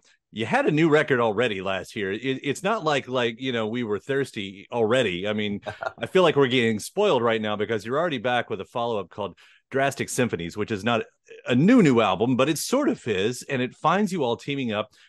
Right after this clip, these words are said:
with the Royal Philharmonic Orchestra.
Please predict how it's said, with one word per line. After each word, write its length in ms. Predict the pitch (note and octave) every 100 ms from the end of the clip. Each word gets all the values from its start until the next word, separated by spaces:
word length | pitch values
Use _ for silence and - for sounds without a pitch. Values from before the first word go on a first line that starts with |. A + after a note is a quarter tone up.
| -
with 120 | G2+
the 160 | G#2 F2+
Royal 520 | G#2 C3 C3 B2 - _ _ _
Philharmonic 800 | - A#2+ G#2+ G#2+ F#2+ F#2 F2+ _ _ _
Orchestra. 640 | F2+ F2 F#2+ - D#2+ -